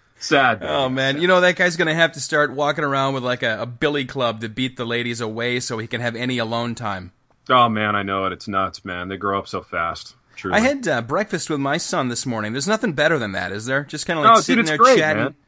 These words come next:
Speaker 1: It's so much fun. Where'd you guys go?
Speaker 2: Panera Bread. I'm trying to get more whole grains in my diet, man. I'm trying to eat better.
Speaker 1: Okay.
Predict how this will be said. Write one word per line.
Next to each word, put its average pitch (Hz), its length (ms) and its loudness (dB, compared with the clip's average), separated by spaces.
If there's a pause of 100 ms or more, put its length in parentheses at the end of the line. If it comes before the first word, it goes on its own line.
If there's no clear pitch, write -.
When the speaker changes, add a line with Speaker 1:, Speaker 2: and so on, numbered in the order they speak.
(720)
Speaker 1:
It's 139 160 -4
so 196 160 4
much 185 180 4
fun. 175 180 4
Where'd 185 160 6
you 220 60 2
guys 196 180 4
go? 143 260 4 (500)
Speaker 2:
Panera 160 560 4
Bread. 117 300 2
I'm 135 100 -2
trying 208 160 0
to 226 60 0
get 202 120 2
more 175 220 4
whole 190 300 2
grains 165 420 0
in 147 80 0
my 127 180 2
diet, 104 360 0
man. 113 180 -2
I'm 120 80 -6
trying 226 200 -2
to 202 100 -2
eat 160 200 -8
better. 110 320 -4 (420)
Speaker 1:
Okay. 220 340 0